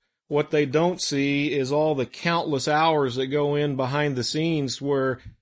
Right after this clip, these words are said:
uh, in order to achieve that long per-, poison bird blind with many traps in there is how to break that down into small pieces and work on all the little pieces that, to, so that you can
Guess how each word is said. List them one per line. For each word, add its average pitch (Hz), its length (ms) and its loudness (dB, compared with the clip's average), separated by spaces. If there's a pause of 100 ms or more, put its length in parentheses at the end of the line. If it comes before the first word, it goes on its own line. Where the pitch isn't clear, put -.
(220)
uh, 139 320 -2
in 151 160 0
order 160 280 2
to 160 240 0
achieve 156 840 0 (380)
that 139 200 0
long 151 440 2
per-, 160 300 -2
poison 147 500 0
bird 151 280 0
blind 143 460 0
with 131 220 -2
many 151 260 0
traps 160 500 -2
in 139 140 -2
there 139 320 -2
is 139 480 -2 (280)
how 160 140 0
to 143 60 2
break 147 440 0
that 147 260 0
down 151 320 0
into 131 180 -2
small 151 400 0
pieces 135 760 -4 (280)
and 135 380 -2
work 165 260 0
on 156 180 2
all 151 200 2
the 143 40 2
little 143 300 0
pieces 135 720 -2
that, 135 240 -4 (400)
to, 151 160 -6
so 151 180 -2
that 139 220 -4
you 160 100 0
can 127 460 -6